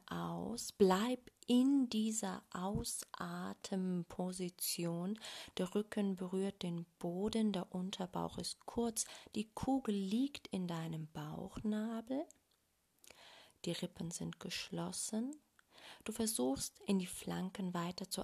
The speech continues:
atmen und eine leichte Unterbauchspannung aufzubauen.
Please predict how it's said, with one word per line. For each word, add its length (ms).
atmen 680
und 360
eine 180
leichte 540
Unterbauchspannung 1400
aufzubauen. 1040